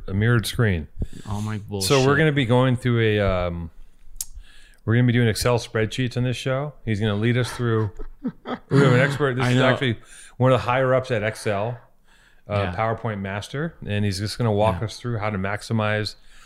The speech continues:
Speaker 1: most of your Excel needs.
Speaker 2: That's correct. I sent him a script, so everything he says has been pre-written.
Speaker 1: Pre-written, yeah.
Speaker 2: Yeah.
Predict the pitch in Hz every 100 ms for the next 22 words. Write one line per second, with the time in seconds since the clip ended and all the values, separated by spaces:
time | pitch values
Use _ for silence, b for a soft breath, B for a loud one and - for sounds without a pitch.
0 | b b b - - 98 120 117 131 101
1 | 113 110 101 - 117 113 104 117 131 -
2 | - _ - - _ _ _ _ _ -
3 | 98 - 127 127 110 - - _ 139 127
4 | - 156 147 - - 156 151 - - 135
5 | 143 151 156 165 147 - 143 151 131 113
6 | 120 117 147 139 131 135 127 - 107 101
7 | 92 107 98 123 123